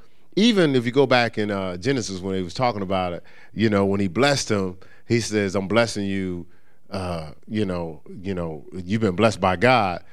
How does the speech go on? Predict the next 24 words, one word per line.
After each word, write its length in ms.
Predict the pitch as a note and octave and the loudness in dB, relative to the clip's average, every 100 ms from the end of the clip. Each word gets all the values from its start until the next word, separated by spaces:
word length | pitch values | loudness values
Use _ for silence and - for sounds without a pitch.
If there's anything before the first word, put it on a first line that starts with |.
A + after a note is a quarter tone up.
| - | -4
the 100 | G#2 | -2
possessor 640 | G#2+ G2 F2+ C3+ C3 G#2 F#2+ | 0 0 2 0 2 2 0
of 80 | - | 0
heaven 340 | - B2 G#2+ | -6 -4 2
and 200 | B2+ A#2 | 2 2
earth," 360 | D#2+ - - - - - - - - - - - | -2 -10 -16 -16 -16 -18 -18 -16 -16 -18 -6 4
right? 320 | A2 C#3 F#3+ - - - - - - - - | 4 4 0 -14 -18 -18 -18 -18 -18 -18 0
That 200 | A2 B2+ | 8 8
is, 460 | C3 C3 B2 A2+ A2 | 10 6 6 2 2
that, 200 | G#2+ A2 | 2 4
that 240 | A2 G#2 G2+ | 4 2 2
holds 360 | G#2 B2 G2+ | 4 6 6
head 220 | A2 B2 | 4 4
of 100 | G#2+ | 4
heaven 260 | G#2+ A#2 G#2+ | 2 0 0
on 100 | G#2+ | 0
earth. 240 | G2 E2 - - - | 0 -4 -12 -16 2
Well, 180 | D3+ D#3 | 6 8
Melchizedek, 1120 | C3+ B2+ G3 C#4 C4+ D#3 G#2+ A2+ G#2 G2 - - - - G#2 | 6 2 4 6 6 4 6 6 6 0 -8 -16 -18 -4 2
uh, 340 | G2+ F2+ F2+ | 2 2 0
was, 340 | F#2 A2 F#2 F#2+ | 0 0 2 0
uh, 360 | F#2 F2 D#2+ - - - - - - - - - | 0 -2 -8 -14 -16 -18 -16 -16 -16 -16 -12 2
was 300 | A2+ A2+ G#2+ | 6 8 8
so 880 | - - E3+ F3 D#3 C#3 B2+ G#2+ | 6 8 10 10 10 10 6 4